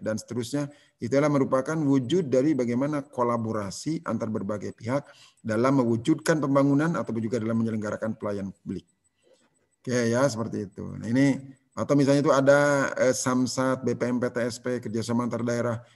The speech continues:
itu juga adalah merupakan salah satu implementasi. Meskipun tidak mesti dalam suatu kelembagaan tertentu ya, karena ini adalah pendekatan, pendekatan dalam pembangunan dan pelayanan publik.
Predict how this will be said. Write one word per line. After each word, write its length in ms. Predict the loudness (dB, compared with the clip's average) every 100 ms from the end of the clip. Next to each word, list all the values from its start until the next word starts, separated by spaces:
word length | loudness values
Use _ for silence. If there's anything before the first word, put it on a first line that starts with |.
| _
itu 160 | -6 -2
juga 320 | 2 4 4
adalah 160 | 4
merupakan 320 | 0 -4 -4 -4
salah 160 | -6
satu 480 | -8 -8 -8 -8 -6
implementasi. 720 | -6 -6 -4 -4 -6 -12 -16 -20 _ _ _ -4
Meskipun 480 | -2 2 2 4 4
tidak 240 | 6 6
mesti 240 | 4 4 4
dalam 160 | 4
suatu 300 | 2 0 0
kelembagaan 560 | 0 2 2 2 0 0
tertentu 560 | -2 -4 -6 -6 -6 -2
ya, 160 | 0 -2 -10 _ _
karena 120 | -2 2
ini 60 | 2
adalah 140 | 2
pendekatan, 800 | 2 2 2 0 0 -4 -4 -8 -4
pendekatan 500 | -2 0 0 2 4
dalam 160 | 2
pembangunan 480 | 2 0 2 2 2
dan 160 | 2 0
pelayanan 240 | -4 -6
publik. 320 | -4 -2 -4